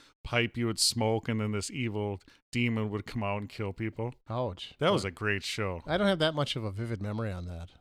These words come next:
Speaker 1: Fri-,
Speaker 2: So
Speaker 1: you watch it, though, if it's, if you can find it somewhere.
Speaker 2: Yeah.
Speaker 1: Friday the Thirteenth had nothing to do with the movies.
Speaker 2: Yeah.
Speaker 1: Friday the Thirteenth, the series.
Speaker 2: Yeah.
Speaker 1: Loved it. But this was, what this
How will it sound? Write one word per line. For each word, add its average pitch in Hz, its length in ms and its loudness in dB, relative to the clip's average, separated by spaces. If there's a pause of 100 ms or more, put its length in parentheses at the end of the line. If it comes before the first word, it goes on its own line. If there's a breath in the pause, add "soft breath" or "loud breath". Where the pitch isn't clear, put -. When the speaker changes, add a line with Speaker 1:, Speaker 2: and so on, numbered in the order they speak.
(160)
Speaker 1:
Fri-, 139 280 2
Speaker 2:
So - 40 -6
Speaker 1:
you 151 180 0
watch 156 300 6
it, 151 60 0
though, 123 160 6
if 107 100 0
it's, 120 200 -2
if 139 180 -4
you 123 80 -2
can 110 80 -4
find 117 240 2
it 110 40 -4
somewhere. 104 320 0
Speaker 2:
Yeah. 120 80 -2
Speaker 1:
Friday 147 340 8
the 160 120 2
Thirteenth 139 560 2
had 117 180 2
nothing 131 640 2
to 120 140 -4
do 117 180 2
with 107 140 2
the 110 80 -2
movies. 92 560 -2
Speaker 2:
Yeah. 98 260 -4 (160)
Speaker 1:
Friday 131 420 6
the 123 140 2
Thirteenth, 120 540 0
the 104 100 -2
series. 95 600 -2 (240)
Speaker 2:
Yeah. 90 200 -6 (100)
Speaker 1:
Loved 107 320 2
it. 92 120 -6 (340 loud breath)
But 135 140 2
this 208 200 6
was, 185 240 2
what 160 200 -2
this 196 280 4